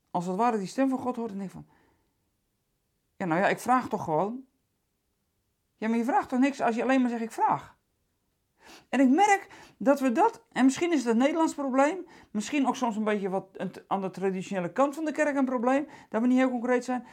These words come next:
Misschien is het overal wel een beetje zo, ik weet niet precies, ik heb het niet helemaal uitgezocht, ik heb geen onderzoek gedaan, maar ik hoor het wel regelmatig. En ik merk ook bij mezelf dat ik concreet bidden ook niet altijd automatisch doe. Ik moet er ook over nadenken.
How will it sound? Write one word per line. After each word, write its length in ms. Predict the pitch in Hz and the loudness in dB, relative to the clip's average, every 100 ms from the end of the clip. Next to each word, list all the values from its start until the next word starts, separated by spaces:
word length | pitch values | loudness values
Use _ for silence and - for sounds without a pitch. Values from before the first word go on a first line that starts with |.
| - - | -20 -8
Misschien 400 | 208 208 254 226 | -8 -4 -4 -2
is 100 | 208 | -2
het 100 | 185 | 2
overal 300 | 202 202 247 | 4 4 4
wel 100 | 247 | 2
een 60 | |
beetje 220 | 233 214 208 | 0 -2 -2
zo, 120 | 226 | 0
ik 100 | 202 | 2
weet 140 | 220 | 2
niet 100 | 220 | 0
precies, 260 | - 202 185 | -8 -12 -8
ik 120 | 180 | -4
heb 80 | 214 | -4
het 100 | 208 | 0
niet 100 | 247 | 0
helemaal 220 | 247 233 | 2 2
uitgezocht, 360 | 233 - 208 - | -2 -2 -4 -4
ik 60 | |
heb 120 | 208 | -6
geen 160 | - 262 | 0 0
onderzoek 360 | 247 240 226 214 | 0 0 -2 -4
gedaan, 180 | 214 | -2
maar 100 | 208 | 0
ik 60 | 180 | 2
hoor 160 | 233 277 | 2 2
het 100 | 254 | 2
wel 140 | 226 | 2
regelmatig. 680 | 180 160 151 123 - - _ _ - - | 2 -2 -6 -6 -12 -20 _ _ -20 -6
En 120 | 208 | 0
ik 80 | 220 | 2
merk 220 | 220 208 | 2 6
ook 160 | 311 311 | 6 8
bij 140 | 285 | 4
mezelf 440 | 220 185 262 294 - - - | 4 0 0 0 -6 -20 -10
dat 160 | 202 - | -6 -4
ik 120 | 269 | -2
concreet 400 | 277 285 277 226 | -2 2 0 0
bidden 200 | 262 - | -2 0
ook 160 | 262 | 0
niet 180 | 247 269 | 2 2
altijd 500 | 262 277 269 254 262 _ _ _ _ _ _ _ _ _ _ _ _ _ | 2 2 2 0 -2 _ _ _ _ _ _ _ _ _ _ _ _ _
automatisch 640 | 202 233 233 277 277 185 147 | 0 2 4 4 4 -2 -2
doe. 240 | 127 - | -4 -4
Ik 100 | 170 | -4
moet 160 | 226 240 | -2 2
er 80 | |
ook 140 | 254 233 | 2 4
over 160 | 190 | 2
nadenken. 600 | 196 247 208 147 117 - | 2 -2 -2 -6 -10 -16